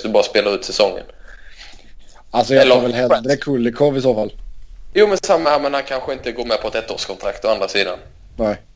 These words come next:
Speaker 1: Du har ju Georgios garanterad i ett år och sen så är han borta liksom. Och du har tagit över golvet och... Ja. Om du har ändå tagit Subban menar jag.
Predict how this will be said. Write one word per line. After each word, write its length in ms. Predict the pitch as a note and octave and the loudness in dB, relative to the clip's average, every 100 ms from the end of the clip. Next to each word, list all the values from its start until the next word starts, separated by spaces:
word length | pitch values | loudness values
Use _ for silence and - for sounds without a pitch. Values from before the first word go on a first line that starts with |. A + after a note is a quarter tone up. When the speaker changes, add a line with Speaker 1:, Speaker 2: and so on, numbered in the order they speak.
| _ _ _ _ | _ _ _ _
Speaker 1:
Du 80 | A2 | 2
har 140 | A#2+ A2+ | 4 4
ju 80 | |
Georgios 440 | B2 A2 G2 G2 - | 4 2 2 -4 0
garanterad 540 | G#2 G#2 A2+ F#2 G2 | 2 4 2 0 2
i 40 | G#2 | 2
ett 200 | - G#2 | 2 -2
år 200 | F2 F#2+ | -2 -4
och 60 | |
sen 140 | - F2+ | -6 -4
så 200 | F#2+ G2 | 2 4
är 80 | |
han 140 | G2 F#2+ | 4 2
borta 340 | G2+ G2+ F#2 | 0 2 -2
liksom. 320 | F2+ F2+ F2 F2+ - | -2 -4 -6 -6 -10
Och 120 | - G#2 | -4 0
du 60 | |
har 40 | G2 | 2
tagit 240 | F#2+ - | 2 2
över 240 | G2 F#2+ | 2 2
golvet 520 | F#2 F#2+ F#2 - - - | 2 2 2 -2 -4 -2
och... 420 | F2 - - - - - - _ _ _ _ _ _ | -2 -2 -8 -20 -20 -20 -20 _ _ _ _ _ _
Ja. 200 | - - - _ _ _ _ _ _ _ _ _ _ _ _ _ _ _ | -6 -6 -6 _ _ _ _ _ _ _ _ _ _ _ _ _ _ _
Om 160 | - A#2+ | 0 4
du 60 | |
har 100 | B2 B2+ | 8 8
ändå 180 | A#2+ | 6
tagit 260 | A#2+ A2+ G#2 | 4 4 2
Subban 380 | A2+ G#2 F#2 F2+ | 0 4 4 4
menar 220 | E2+ | -4
jag. 80 | F2 | -6